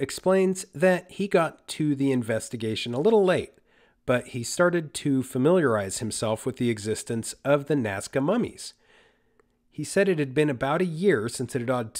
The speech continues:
all taken place, and some people had demonstrated that they were false by that point. He did gather substantial information for an article that was published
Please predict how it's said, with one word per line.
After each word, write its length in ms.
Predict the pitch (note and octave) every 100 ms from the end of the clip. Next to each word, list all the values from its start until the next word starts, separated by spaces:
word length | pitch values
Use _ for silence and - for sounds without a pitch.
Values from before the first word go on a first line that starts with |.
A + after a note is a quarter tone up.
| -
all 180 | C#3 D3
taken 380 | - C#3 C3 A2+
place, 380 | - C3 D3+
and 100 | A#2+
some 240 | A#2 F#3 G3+
people 440 | - D#3 - C#3+ -
had 300 | - B2 -
demonstrated 920 | D#3+ A3+ E3+ - - A#2+ G2 G#2 G#2+
that 160 | B2 -
they 120 | B2+
were 200 | B2 A#2
false 460 | - E3+ B2+ F#2+
by 200 | - G2+
that 260 | F#2 E2+ -
point. 300 | - F2+ D2 _ _ _ _ _ _
He 160 | _ C#3
did 380 | B2 D#3 G#3 -
gather 420 | F3+ F#3 A2+ G#2
substantial 1080 | - A#2 - - - F3+ F#3+ G3 - G3 F#3
information 720 | D#3 E3+ F3 D#3 B2 - A#2
for 200 | A#2 A#2+
an 100 | A#2 -
article 460 | D3 D3+ - D#3+
that 200 | B2 A#2
was 180 | G#2+ G2+
published 600 | - G#3 G#3+ A#2 G#2+ -